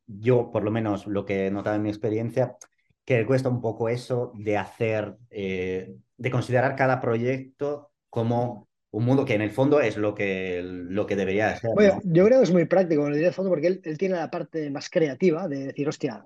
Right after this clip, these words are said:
Speaker 2: he visto esto y me gusta". Entonces, tú le puedes aportar, que a veces algunas las conozco, otras lentes que te proponen y dices, "Hostia, pues espérate". Y lo que empiezo a mirar es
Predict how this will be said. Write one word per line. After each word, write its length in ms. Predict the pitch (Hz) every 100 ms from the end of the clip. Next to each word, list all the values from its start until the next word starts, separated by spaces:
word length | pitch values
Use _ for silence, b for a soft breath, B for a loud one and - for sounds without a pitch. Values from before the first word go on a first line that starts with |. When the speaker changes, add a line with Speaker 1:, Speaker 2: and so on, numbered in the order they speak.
| -
Speaker 2:
he 100 | 147
visto 260 | 143 -
esto 200 | 160 -
y 40 | 143
me 100 | 135
gusta". 460 | 170 - - 190 - _ _ _ _ _ -
Entonces, 500 | 143 165 175 - _ _ -
tú 100 | 180
le 100 | 180
puedes 180 | 185 175
aportar, 440 | 165 165 180 160 - 165 143 _ 147 _
que 100 | 160
a 220 | 131 131 131
veces 360 | 135 165 - -
algunas 240 | 131 143
las 100 | 170
conozco, 280 | 139 156 -
otras 240 | 131 147 139
lentes 360 | 143 160 - _ _
que 160 | 139
te 80 | 139
proponen 280 | 131 135 151
y 40 |
dices, 140 | 127 123
"Hostia, 160 | 131
pues 120 | 117 -
espérate". 440 | 139 123 139 - -
Y 160 | 135
lo 160 | 131 131
que 60 | 123
empiezo 200 | 131 147
a 40 |
mirar 200 | 143 156
es 260 | 139 -